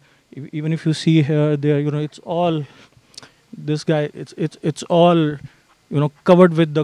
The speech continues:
coal dust or what, you know, whatever we can say about that. It, and kind of living they do there, I, I, I, it's hard to imagine the air they breathe there, uh, every single day is,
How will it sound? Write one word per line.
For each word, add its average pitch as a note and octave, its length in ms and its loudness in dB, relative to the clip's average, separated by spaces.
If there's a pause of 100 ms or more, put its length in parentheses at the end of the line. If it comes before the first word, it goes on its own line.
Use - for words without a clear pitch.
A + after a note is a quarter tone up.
(140)
coal D3+ 320 0
dust C#3+ 340 -2
or C#3+ 140 0
what, C#3+ 260 -4
you C3+ 120 -14
know, C#3 100 -6
whatever C#3 320 -2
we C3+ 120 -2
can C#3 200 -4
say D3 140 -2
about C3 280 0
that. A#2+ 200 -2 (380)
It, - 140 -10 (500)
and D#3 240 -4 (120)
kind E3 320 6
of E3+ 420 4
living E3+ 380 2
they E3 100 4
do E3+ 260 4
there, E3 440 4
I, D#3 240 -4
I, D3+ 260 -4
I, D3+ 160 -6
it's D3+ 240 -6
hard E3+ 260 0
to D#3+ 80 0
imagine C#3+ 500 0 (380)
the D#3 160 -4
air D#3+ 320 2
they D3 220 -6
breathe C#3+ 360 -6
there, C#3+ 420 4 (400)
uh, C3+ 300 -4
every D3+ 560 -2
single D3 420 -4
day C#3 360 0
is, C#3 260 -8